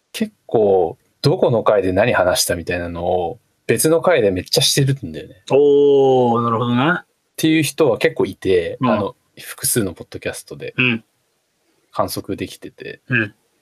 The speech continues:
Speaker 1: あー、記憶力いいですねって、
Speaker 2: 確かに。
Speaker 1: 素直に、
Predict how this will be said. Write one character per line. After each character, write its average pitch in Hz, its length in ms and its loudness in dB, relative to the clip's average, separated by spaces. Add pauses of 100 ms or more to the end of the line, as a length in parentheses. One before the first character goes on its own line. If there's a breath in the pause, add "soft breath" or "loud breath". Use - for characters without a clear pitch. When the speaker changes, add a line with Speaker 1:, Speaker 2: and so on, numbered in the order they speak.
(120)
Speaker 1:
あ 117 680 0
ー、 - 60 -20
記 - 160 -8
憶 123 220 -6
力 143 240 -4
い 127 40 2
い - 40 2
で 143 80 2
す 107 140 -2
ね 101 240 0
っ - 20 -2
て、 - 220 -8
Speaker 2:
確 - 240 0
か - 120 0
に。 - 60 0
Speaker 1:
素 - 320 0
直 131 180 0
に、 104 340 -6